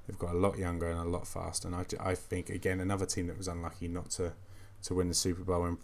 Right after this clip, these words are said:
in a previous year. So I think they finally get over the hump and win the Super Bowl in their own backyard as well.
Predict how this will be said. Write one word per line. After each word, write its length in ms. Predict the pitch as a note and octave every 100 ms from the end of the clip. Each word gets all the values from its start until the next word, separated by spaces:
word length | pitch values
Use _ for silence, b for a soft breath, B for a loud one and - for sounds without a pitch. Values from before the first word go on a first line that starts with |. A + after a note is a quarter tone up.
| - - -
in 120 | F#2
a 60 | F2
previous 520 | G2 F2+ F2 F2 -
year. 140 | F2
So 160 | - F#2
I 60 | F2+
think 220 | G#2 E2
they 100 | F2+
finally 280 | - E2+ E2+
get 140 | -
over 120 | E2
the 80 | F2+
hump 340 | - E2+ F2 F2+
and 120 | F2 b b -
win 100 | G#2
the 60 |
Super 240 | - G#2 F#2+
Bowl 200 | F#2+ F#2
in 180 | G2+ F#2
their 180 | F#2
own 180 | G2+ G2
backyard 540 | F#2+ G2 - F#2+ F#2 E2+
as 120 | F2+
well. 160 | F2